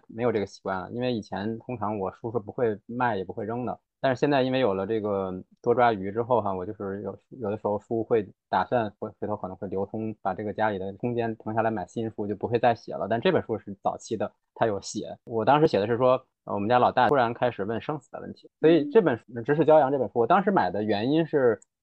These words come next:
Speaker 1: 一八年的时候，就是我，我们家老大十二岁的时候，突然跟我说他怕死。所以这应该是他自己的第一次的死亡 <laughs> 焦虑。然后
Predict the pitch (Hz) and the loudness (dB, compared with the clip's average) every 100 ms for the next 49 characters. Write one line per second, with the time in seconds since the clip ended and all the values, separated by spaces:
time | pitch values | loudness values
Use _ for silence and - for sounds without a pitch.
0 | _ - 143 147 156 120 104 107 107 117 | _ -6 2 4 4 2 -4 -4 -2 0
1 | 113 104 95 95 95 98 101 110 104 92 | 0 0 -2 -4 -8 -8 -4 -4 -2 -4
2 | - 110 107 101 95 92 92 135 156 165 | -4 -2 -2 -2 -4 -6 -2 4 6 6
3 | 117 95 - 98 90 - - - 139 110 | 2 -4 -8 -10 -10 -12 -10 0 4 4
4 | 101 104 104 117 113 98 92 - 104 - | 2 -4 -2 0 0 -2 -4 -2 -2 -2
5 | - 110 - - - _ - - - 139 | -2 -4 -4 -20 -20 _ -20 -8 0 2
6 | 127 - 160 147 151 143 - 131 165 160 | 2 2 4 6 6 4 2 0 4 4
7 | 165 120 95 98 101 110 123 127 - 120 | 2 0 -4 -4 -4 -6 -4 -2 -2 -2
8 | 104 95 95 98 143 - 107 92 120 165 | -2 -4 -6 -8 -14 -8 -4 -2 0 2
9 | 165 - 156 160 - 160 _ - - - | 2 4 4 4 4 0 _ -10 -8 2
10 | 143 165 185 180 165 | 4 8 8 8 6